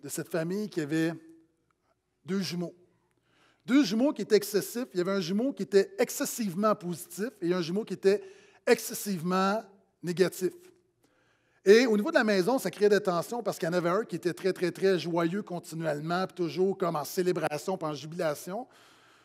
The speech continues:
Et l'autre était toujours déprimé, toujours en train de pleurnicher, découragé. Et là, c'est, c'est, wow, il y en a un qui c'est toujours la catastrophe et l'autre, c'est toujours la jubilation. Com-, comment concilier ?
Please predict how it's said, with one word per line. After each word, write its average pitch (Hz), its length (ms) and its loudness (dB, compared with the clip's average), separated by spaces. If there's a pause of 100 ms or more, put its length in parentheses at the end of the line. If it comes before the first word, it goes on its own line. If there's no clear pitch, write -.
(140)
Et 175 80 6
l'autre 233 320 6
était 196 180 0
toujours 196 400 -2
déprimé, 175 920 -4 (280)
toujours 180 260 -2
en 185 80 0
train 185 140 -6
de 180 100 0
pleurnicher, 170 920 0
découragé. 165 880 -4 (960)
Et 147 80 -4
là, 226 160 6
c'est, 185 200 -4
c'est, 151 280 -12 (840)
wow, 180 180 2
il 156 40 -2
y 151 40 -2
en 156 80 -2
a 170 60 0
un 226 160 4
qui - 80 -6
c'est 180 140 -8
toujours 233 340 -2
la - 80 4
catastrophe 190 680 0
et 170 80 4
l'autre, 202 280 4
c'est 175 140 -10
toujours 208 260 0
la 190 120 2
jubilation. 160 520 -2
Com-, 175 240 -2
comment 214 200 2
concilier ? 190 640 -6